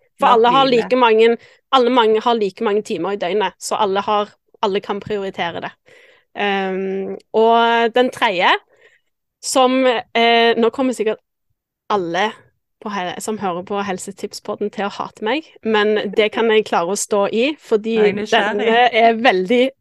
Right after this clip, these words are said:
Speaker 1: han er så viktig. Men den tredje er ikke drikk kaffe på tom mage om morgenen, men prioriter heller å spise en blodsukkerstabil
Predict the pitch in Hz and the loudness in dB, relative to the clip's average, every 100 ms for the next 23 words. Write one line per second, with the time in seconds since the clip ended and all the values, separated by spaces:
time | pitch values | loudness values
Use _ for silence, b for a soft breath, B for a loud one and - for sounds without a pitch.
0 | - - 247 - 240 247 262 226 - 254 | -6 -4 -2 2 2 2 -2 -4 -4 0
1 | 311 - B B B B _ _ 247 254 | 0 -2 B B B B _ _ 2 4
2 | 262 269 - _ _ _ 240 240 247 202 | 4 0 -6 _ _ _ -2 0 -2 -2
3 | 202 226 - 208 214 220 _ _ _ _ | -2 -2 -2 -2 -2 -4 _ _ _ _
4 | 262 - - 214 214 - 208 - _ 196 | -8 -6 -2 -2 -2 -6 -10 -16 _ -10
5 | - 208 190 202 - 196 196 - 180 180 | -8 -8 -8 -10 -10 -8 -8 -8 -8 -6
6 | 202 170 185 233 320 _ _ _ _ _ | -6 -6 -2 -2 -2 _ _ _ _ _
7 | _ _ _ - 226 220 220 202 202 - | _ _ _ -2 -2 0 -2 -2 -2 -6
8 | 208 190 196 - 196 190 202 - - - | -4 -4 -4 -8 -8 -4 -6 -8 -14 -10
9 | 180 190 - 190 180 175 190 - - - | -10 -10 -14 -12 -12 -14 -16 -14 -16 -14
10 | 180 175 202 | -12 -12 -14